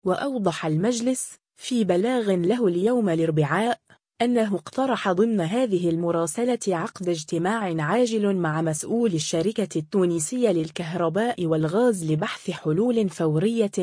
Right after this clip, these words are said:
تحد من آثار انقطاعات التيار الكهربائي، إلى جانب وضع خطة استباقية مستقبلية تضمن استمرارية الخدمات الصيدلانية والتوقي من المخاطر المحتملة.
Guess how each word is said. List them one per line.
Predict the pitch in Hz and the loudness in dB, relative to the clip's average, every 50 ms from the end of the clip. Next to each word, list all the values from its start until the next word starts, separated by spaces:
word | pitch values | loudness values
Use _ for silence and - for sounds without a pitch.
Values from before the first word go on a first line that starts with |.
| 180 160 151 | -2 -2 -4
تحد | - 147 - 262 247 208 190 190 | -8 -6 -6 -6 -6 -2 0 0
من | 180 170 165 165 | 2 2 2 0
آثار | 160 180 175 165 156 - - 233 240 226 196 | 0 -2 -2 -2 -2 -2 -2 0 0 0 0
انقطاعات | 175 170 156 - 180 165 - 175 165 160 156 147 185 240 240 - - | 0 -2 -4 -4 -6 -4 0 0 2 2 2 0 -2 -2 -2 -4 -6
التيار | 165 151 - 180 160 156 156 170 190 226 240 220 190 | -8 -6 -2 -2 0 0 2 2 2 2 2 2 0
الكهربائي، | 175 160 156 151 - 175 165 170 175 170 170 165 160 175 165 156 151 - 226 247 262 262 262 254 _ _ _ _ - | 0 -2 -2 -4 -4 -4 -4 -4 -2 -2 0 0 0 2 0 0 0 0 -2 -2 -2 -4 -6 -8 _ _ _ _ -2
إلى | 247 247 220 208 190 180 | 0 2 4 4 4 4
جانب | 175 190 262 302 302 262 208 175 156 170 156 | 2 2 2 2 4 2 2 2 2 2 2
وضع | 190 254 233 202 190 180 180 | 2 2 2 2 0 0 0
خطة | 160 - - 254 - - 196 185 - - 196 185 | 0 -2 -4 -4 -2 -2 -2 -2 0 0 0 0
استباقية | 165 - - - 185 160 156 151 147 - - 247 262 254 226 220 - - | 0 -2 -2 0 0 2 2 0 0 -2 -4 -2 0 0 0 0 0 0
مستقبلية | 196 185 175 165 160 - - 185 165 - 185 160 160 160 170 196 247 254 240 220 214 - 202 190 175 - | 0 0 0 -2 -6 -6 -4 -6 -4 -4 -2 -2 0 0 0 0 0 2 0 0 0 0 0 0 0 0
تضمن | - 254 240 214 196 180 170 165 170 | 0 -2 0 0 0 0 0 0 -2
استمرارية | 165 - - - 170 160 156 156 170 165 160 185 240 247 240 214 185 - | -4 -4 -4 -4 -2 -2 0 2 2 2 2 2 2 2 2 0 2 2
الخدمات | 196 175 165 156 - 185 170 165 160 170 190 220 247 - - | 0 0 0 0 -2 -2 0 0 2 2 2 2 0 0 -4
الصيدلانية | 160 151 - - - 165 151 156 160 156 160 156 156 151 170 220 240 240 214 202 - - | -4 -4 -4 -2 -2 0 0 2 2 2 2 2 2 2 2 2 0 0 -2 -2 -2 0
والتوقي | 185 160 156 156 156 151 233 262 277 - - 226 226 226 196 180 | 0 2 2 0 0 -2 -2 -4 -4 -2 0 2 2 4 4 2
من | 175 170 175 | 2 0 0
المخاطر | 165 160 160 160 151 151 156 - 233 254 - - 247 220 | 0 0 0 0 -2 -2 -2 -2 -2 -2 0 0 2 2
المحتملة. | 202 208 202 202 208 208 - - - - 208 175 165 151 143 139 139 - | 2 2 2 0 0 -2 -4 -8 -4 -2 -2 0 0 0 -2 -2 -4 -10